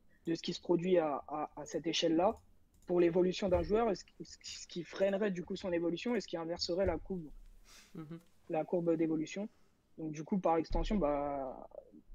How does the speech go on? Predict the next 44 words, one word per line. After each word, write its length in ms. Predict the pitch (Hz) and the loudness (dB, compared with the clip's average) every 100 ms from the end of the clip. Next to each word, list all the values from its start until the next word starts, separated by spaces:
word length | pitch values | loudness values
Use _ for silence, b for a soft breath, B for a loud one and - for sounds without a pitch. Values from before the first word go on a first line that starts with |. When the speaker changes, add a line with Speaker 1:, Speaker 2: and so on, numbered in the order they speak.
| - 131 | -14 -2
Speaker 1:
moi 160 | 180 | 0
je 100 | 185 | 0
pense 220 | - 202 | 2 0
que 100 | - | 4
le 200 | 165 165 | 4 4
joueur 420 | 147 165 190 196 - _ _ _ _ _ _ _ _ _ | 2 2 4 2 -2 _ _ _ _ _ _ _ _ _
montre 200 | 185 196 | -2 0
de 80 | 175 | 4
la 100 | 165 | 2
qualité 480 | - 175 165 202 185 151 | 2 0 4 6 6 4
autant 420 | 165 - 202 185 | 0 2 0 0
que, 220 | 156 147 | 0 -2
bah, 180 | 143 139 - _ _ - | -4 -6 -8 _ _ -12
qu'un 160 | 151 147 | -8 -4
joueur 160 | 160 | -2
comme 160 | 160 147 | -2 -2
Thomas 220 | 151 151 | -4 -6
Esteves, 420 | - 151 175 208 - _ _ _ _ - | -4 -2 -2 -2 -8 _ _ _ _ -8
il 100 | 165 | 0
doit 160 | 160 165 | 4 4
être 80 | 165 | 4
confronté 420 | 180 196 180 196 | -2 -2 2 4
à 60 | |
une 160 | 180 170 | 6 4
autre 240 | 190 190 | 2 4
réalité, 420 | 175 170 170 170 226 | 4 4 2 2 2
une 120 | 175 | 2
réalité 360 | 156 151 160 | -2 -2 -2
où 80 | 190 | -2
ses 140 | - 156 | -2 -2
qualités 360 | 160 160 196 | -2 0 0
elles 100 | 175 | 0
seront 200 | - 151 | -2 -8
pas 180 | 147 185 | -2 0
mises 200 | 196 185 | 2 2
en 100 | 180 | 2
valeur, 380 | 180 185 196 - _ _ - _ _ _ _ _ _ _ _ _ - | 4 4 4 0 _ _ -20 _ _ _ _ _ _ _ _ _ -6
euh, 760 | 170 175 202 285 _ - - 151 | -4 0 0 -2 _ -20 -6 -2
où 220 | 156 156 | -2 -2
il 280 | 156 151 147 | -4 -8 -6
va 160 | 156 151 | -4 -2
pas 140 | 165 | -4
se 80 | - | -6
prendre 320 | - 175 | -4 -2